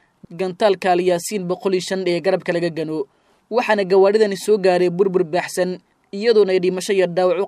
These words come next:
qaybsameen wixii askari gawaarida saarnaa. Gaari kale oo gaashaaman noociisan uu yahay mikraaf ayay sidoo kale ciidamada muqaawamadu ku beegsadeen deegaanka Talla Zactar ee bariga xerada Jabaaliya.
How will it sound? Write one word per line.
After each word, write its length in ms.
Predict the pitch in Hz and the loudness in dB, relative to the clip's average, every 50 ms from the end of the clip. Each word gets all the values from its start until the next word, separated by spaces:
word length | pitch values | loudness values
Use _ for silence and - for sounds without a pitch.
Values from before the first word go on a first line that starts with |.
| - | -6
qaybsameen 440 | 185 180 - - - 180 170 170 170 | -8 -10 -8 -6 -8 -6 -6 -6 -4
wixii 220 | 180 190 - 185 | -4 -4 -4 -4
askari 320 | 170 160 - - 196 185 175 | -6 -4 -4 -4 -2 -2 -2
gawaarida 440 | 170 156 170 165 170 170 180 175 175 | -2 -2 -2 -2 0 0 0 -2 -2
saarnaa. 580 | 170 - - 165 156 151 156 156 151 151 156 - _ _ _ _ _ _ _ _ _ _ _ _ _ _ _ _ _ _ - | -4 -6 -6 -6 -6 -6 -6 -6 -6 -6 -6 -8 _ _ _ _ _ _ _ _ _ _ _ _ _ _ _ _ _ _ -12
Gaari 320 | 190 175 202 196 208 262 254 | -4 0 2 2 2 0 -2
kale 200 | - 233 214 202 | 0 2 2 2
oo 60 | 190 | 2
gaashaaman 540 | 170 190 185 180 - - 185 180 185 190 190 196 | 2 2 0 0 0 -2 -2 -2 -2 -2 -4 -2
noociisan 440 | 208 208 208 165 175 175 - 214 190 | -2 -2 -2 -2 -4 -6 -4 -4 -2
uu 80 | 175 | -2
yahay 200 | 175 175 175 175 | 0 2 0 0
mikraaf 460 | 175 175 175 - 175 180 180 180 - - | 0 -2 -4 -4 -2 0 0 0 0 -2
ayay 160 | 165 175 175 | -2 -2 -2
sidoo 280 | 151 - 214 190 185 170 | -4 -2 -2 0 0 0
kale 200 | - 180 175 165 | 0 -2 -2 -2
ciidamada 380 | 151 170 170 175 190 196 185 175 | -2 -2 -2 -2 -2 0 0 -2
muqaawamadu 460 | 175 170 - - 170 180 185 175 180 | -4 -4 -6 -4 -4 -2 -2 -2 -2
ku 120 | 180 - 190 | 0 0 0
beegsadeen 600 | 175 175 170 - - 165 170 170 175 175 180 - - _ _ _ _ _ _ - | 0 0 -4 -4 -6 -4 -2 -2 -2 -2 -4 -6 -12 _ _ _ _ _ _ -2
deegaanka 480 | 165 185 190 190 240 220 - - 196 | 2 4 4 4 4 2 0 -2 -4
Talla 300 | 180 - 214 202 190 196 | -2 -2 0 0 2 2
Zactar 460 | 175 165 151 - 160 - - 185 180 190 185 | 0 0 0 -2 -2 0 0 0 0 0 0
ee 120 | - 180 175 | -2 -2 0
bariga 340 | 165 202 196 190 170 180 180 | 2 2 2 2 2 0 -2
xerada 280 | - 180 190 180 180 | 0 0 0 0 -2
Jabaaliya. 640 | 170 156 170 156 151 170 170 165 156 156 156 160 160 | -2 -4 -4 -4 -2 -2 -2 -2 -4 -4 -2 -2 -2